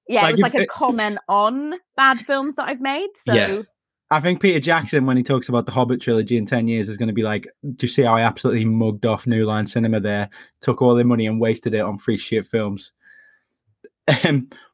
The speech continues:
Speaker 2: but, okay, let's get to the arty farty of the I M D B. I'm gonna ask you a few questions.
Speaker 1: Don't hit me.
Speaker 2: Uh, <laughs> did you say, "Don't hit me"?
Speaker 1: I said, "Hit me." No, I said,
Speaker 2: Oh.
Speaker 1: "Please hit me." I said,
Speaker 2: <laughs>
Speaker 1: "Oh, you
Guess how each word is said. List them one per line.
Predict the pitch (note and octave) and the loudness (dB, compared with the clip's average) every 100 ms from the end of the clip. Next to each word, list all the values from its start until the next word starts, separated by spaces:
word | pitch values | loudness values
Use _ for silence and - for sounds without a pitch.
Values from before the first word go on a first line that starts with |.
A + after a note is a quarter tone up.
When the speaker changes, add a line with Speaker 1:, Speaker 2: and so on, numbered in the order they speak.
| - | 2
Speaker 2:
but, | F3+ D#3+ | 4 4
okay, | F#3 D#3 C#3+ | 4 4 4
let's | E3+ | 2
get | - F3+ | 2 0
to | D#3+ | 2
the | F3+ | 4
arty | E3+ D#3+ | 4 2
farty | D#3 F3 E3 D3 | -2 0 2 0
of | C3+ | -2
the | C3+ | 2
I | B2 | 4
M | A#2+ | 2
D | A2+ | 0
B. | A#2 A2+ B2+ | -2 0 2
I'm | B2+ | 2
gonna | D3 | 2
ask | C#3+ - | 0 0
you | D3 | 0
a | C3 | 0
few | C#3+ B2+ | -4 0
questions. | D3 C3+ - A2 G#2 | 2 0 0 -4 -4
Speaker 1:
Don't | G2 | -6
hit | F#2 - | -8 -8
me. | F#3+ A3+ _ _ _ _ | -10 -10 _ _ _ _
Speaker 2:
Uh, | A#2 A2 A2 - - - _ - | -2 0 -2 -6 -16 -20 _ -4
<laughs> | C3+ - | -4 -4
did | C3+ - | -6 -2
you | F#3 | 0
say, | F3 D3 | 2 4
"Don't | D3 C3+ | 4 2
hit | D#3 | 2
me"? | B2+ A2 F#2+ _ - | -2 -6 -8 _ -4
Speaker 1:
I | A3 | 0
said, | A3+ F3+ | 0 0
"Hit | F3+ - | -4 -4
me." | F3+ D#3 | -4 0
No, | D#3+ | 2
I | E3 | 2
said, | D3+ | 2
Speaker 2:
Oh. | D3+ | 2
Speaker 1:
"Please | A2+ - D#4 | 2 0 2
hit | G4+ - | 0 2
me." | |
I | G4+ - | 0 2
said, | - C#3+ | 0 -2
Speaker 2:
<laughs> | - | -2
Speaker 1:
"Oh, | F3 | -2
you | E3 F#3+ | -2 -6